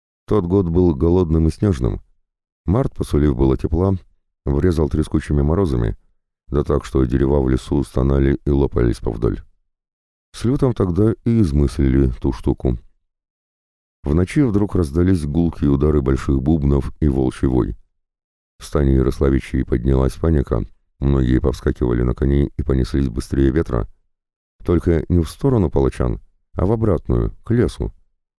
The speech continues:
А потом пошла чертовщина. «Я не звал вас на мою землю. Прочь!» В шуме и свисте вьюги голос звучал так,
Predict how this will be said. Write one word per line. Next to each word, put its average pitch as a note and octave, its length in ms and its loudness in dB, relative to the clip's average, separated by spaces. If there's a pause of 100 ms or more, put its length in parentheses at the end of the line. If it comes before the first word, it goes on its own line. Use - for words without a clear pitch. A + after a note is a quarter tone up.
(240)
А - 80 -2
потом A#2+ 260 0
пошла G#2 280 0
чертовщина. C2 640 -2 (760)
«Я C#2+ 280 0
не D#2 140 2
звал D#2 340 0
вас D#2 240 0
на D2+ 60 0
мою C#2 200 2
землю. A#1+ 520 -2 (120)
Прочь!» F2+ 420 0 (760)
В - 60 -14
шуме B2+ 320 4
и G2+ 40 4
свисте G#2 400 -4
вьюги E2+ 640 2
голос D#2+ 340 2
звучал D2 460 0
так, - 300 -4